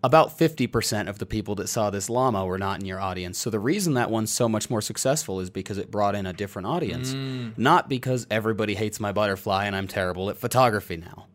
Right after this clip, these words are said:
Speaker 2: What was the hashtag that brought in new people?
Speaker 1: Probably Aseprite, the pixel art program I'm using. It's got about a
Speaker 2: Oh,
Speaker 1: twenty thousand
Speaker 2: okay.
Speaker 1: dedicated base of pixel artists, so that's my prediction. The other ones didn't seem likely to help.
Speaker 2: This is a cool hashtag.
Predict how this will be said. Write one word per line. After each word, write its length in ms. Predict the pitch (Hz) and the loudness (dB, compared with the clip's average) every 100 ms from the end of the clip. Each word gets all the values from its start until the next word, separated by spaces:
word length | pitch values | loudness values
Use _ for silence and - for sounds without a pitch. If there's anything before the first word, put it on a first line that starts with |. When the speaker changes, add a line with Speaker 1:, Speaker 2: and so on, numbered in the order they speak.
| _ - | _ -6
Speaker 2:
What 100 | 123 | 0
was 160 | 233 262 | 0 0
the 80 | |
hashtag 480 | 135 143 175 - 147 | -2 -4 -6 -2 0
that 80 | 120 | 0
brought 180 | 117 123 | 2 2
in 80 | 123 | 2
new 80 | 120 | -4
people? 460 | 123 147 113 104 113 - | -4 -6 -4 -6 -6 2
Speaker 1:
Probably 360 | 160 147 147 | 2 4 2
Aseprite, 500 | 110 107 - 113 113 - | 4 0 2 2 2 -2
the 220 | - 101 95 | -8 -4 -4
pixel 360 | 110 - 104 | -4 -4 0
art 160 | 92 92 | 0 0
program 340 | 101 92 92 | 0 2 0
I'm 140 | 90 92 | 0 -2
using. 320 | 92 92 90 | -2 -4 -6
It's 160 | 110 - | -4 2
got 140 | 120 | 4
about 200 | 107 104 | 4 4
a 60 | 131 | 4
Speaker 2:
Oh, 20 | |
Speaker 1:
twenty 180 | 107 104 | 2 2
thousand 380 | - 104 104 104 | 4 4 2 0
Speaker 2:
okay. 120 | 95 107 _ _ _ _ - | -2 -6 _ _ _ _ 0
Speaker 1:
dedicated 580 | 107 101 - 101 98 | 2 2 0 -2 -2
base 280 | 87 98 95 | 0 2 2
of 120 | 101 | -2
pixel 380 | - 104 - 117 | -2 -2 0 0
artists, 560 | 104 123 127 - - - - | 2 2 2 -2 -8 -10 -8
so 220 | - 110 | -4 0
that's 280 | 110 107 107 | 0 -2 -2
my 180 | 98 | -4
prediction. 500 | 95 - 95 95 95 | -4 -4 -4 -4 -4
The 100 | 90 | 0
other 180 | 98 101 | 2 4
ones 240 | 98 95 90 | 2 0 -2
didn't 220 | 95 90 | -2 -2
seem 280 | - 92 87 | -4 -4 -4
likely 340 | 85 85 92 | -4 -4 -4
to 80 | 82 | -4
help. 300 | 80 82 82 - _ - | -2 -2 -2 -6 _ -6
Speaker 2:
This 180 | 165 226 | -4 -2
is 100 | 170 | -2
a 80 | 113 | -2
cool 240 | - 131 | 2 2
hashtag. 500 | 120 147 - 104 98 | 4 2 0 -4 -6